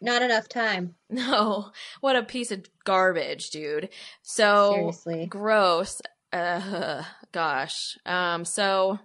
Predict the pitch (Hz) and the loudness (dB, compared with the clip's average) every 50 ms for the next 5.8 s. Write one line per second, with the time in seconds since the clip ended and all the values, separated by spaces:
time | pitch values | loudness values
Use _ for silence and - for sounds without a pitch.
0 | _ _ _ _ - - 247 240 233 233 226 220 - - 226 - 359 440 427 339 | _ _ _ _ -4 -2 0 2 4 4 2 2 0 -4 -2 2 2 2 2 2
1 | 320 233 247 247 - 220 202 196 196 190 190 185 190 190 190 190 185 - - 185 | -2 -2 -4 -4 -2 0 2 4 4 6 6 6 4 4 2 0 -4 -2 0 4
2 | 185 190 190 185 190 180 - - _ _ - 196 185 214 220 240 254 262 240 202 | 4 6 6 6 4 2 0 -4 _ _ -16 -10 -4 -2 0 2 2 0 0 2
3 | 214 202 208 214 208 202 196 190 185 185 - - 110 185 190 185 185 180 180 180 | 4 6 6 6 6 4 2 2 2 0 -2 -2 -2 0 0 0 2 0 0 -2
4 | 180 185 175 - 190 233 233 240 214 214 214 226 262 359 349 - - - 190 - | -2 -4 -6 -6 -8 -4 -4 0 2 2 2 4 2 2 0 -2 -6 -8 -4 -2
5 | 202 202 214 214 202 185 170 185 185 190 196 196 196 196 196 | -2 0 0 -2 -4 -4 -2 0 0 0 0 0 -2 -4 -6